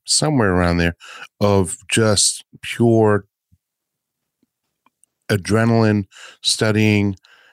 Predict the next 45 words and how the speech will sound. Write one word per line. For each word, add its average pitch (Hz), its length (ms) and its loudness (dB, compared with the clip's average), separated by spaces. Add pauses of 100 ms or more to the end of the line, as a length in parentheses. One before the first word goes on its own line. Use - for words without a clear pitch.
(160)
and 95 420 -4
it, 95 220 -2
it, 98 260 -2
it's - 380 -4
just 104 300 -2
amazing 101 680 0
how 98 240 -4
much 92 280 -2
I, 104 100 -2
and, - 100 -4
you 110 160 -2
know, 104 100 0
I 110 40 2
used 113 240 0
to 98 80 -2
work 104 260 0
in 92 80 -2
that 90 140 -2
training 92 360 -2
center, - 320 -6 (580)
and 98 100 0
I've 95 120 0
worked 101 280 -2
very 98 180 0
closely 90 440 -2
with 85 140 -4
the 85 60 -2
flight 87 340 -2 (280)
attendant 87 440 -4
training 90 520 -2
instructors, - 800 -4 (560)
and 85 260 -2
I've 101 200 -2
seen 104 380 0
what 82 160 -6
they, 87 120 -4 (120)
you 95 100 -2
know, 85 160 -4
personally 107 460 -2
go 90 220 0
through 85 380 0
on 87 120 -2
a 85 80 -2
regular 92 440 -2
basis, 85 560 -4